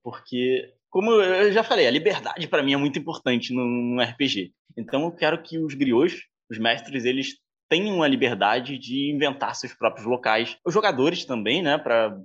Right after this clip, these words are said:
botar ali no background, você cria o lugar que você quiser, a cultura que você quiser, é, dentro daquele mundo.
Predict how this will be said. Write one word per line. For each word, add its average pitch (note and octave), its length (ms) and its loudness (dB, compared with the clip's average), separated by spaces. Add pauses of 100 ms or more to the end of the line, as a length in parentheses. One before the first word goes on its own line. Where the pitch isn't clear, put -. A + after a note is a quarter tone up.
(280)
botar G#2 260 -2
ali B2 120 2
no A#2+ 360 0
background, A#2+ 800 0 (300)
você D3 320 0 (160)
cria D3+ 200 2
o E3+ 40 4
lugar C#3+ 240 4
que C#3 60 -14
você D#3 180 -6
quiser, C3 520 2
a A2 60 2
cultura A#2+ 340 -8
que B2+ 80 -12
você A#2 200 -6
quiser, A2+ 560 0
é, A#2 380 2
dentro B2+ 300 -4
daquele D3 260 0
mundo. D#3 400 0